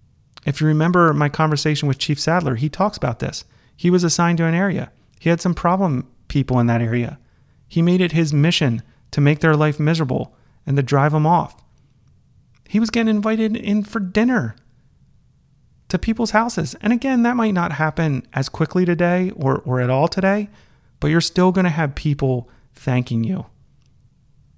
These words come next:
Maybe they do it privately by email. Maybe they just give you a wink when you pass by.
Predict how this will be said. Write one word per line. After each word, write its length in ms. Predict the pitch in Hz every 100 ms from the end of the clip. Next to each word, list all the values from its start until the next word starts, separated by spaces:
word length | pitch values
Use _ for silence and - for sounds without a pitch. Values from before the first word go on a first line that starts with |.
| _ _ -
Maybe 160 | 123
they 120 | 156 175
do 160 | 190
it 80 | 185
privately 380 | - 180 185 190
by 160 | 185
email. 500 | 190 170 170 165 165 - _ _ _ _ _ _ _ _ _ _ -
Maybe 140 | 123
they 140 | 139
just 180 | 147 151
give 160 | - 151
you 140 | 156
a 40 | 139
wink 300 | 143 143 151
when 100 | 147
you 80 |
pass 280 | 143 147 139
by. 420 | - 127 127 123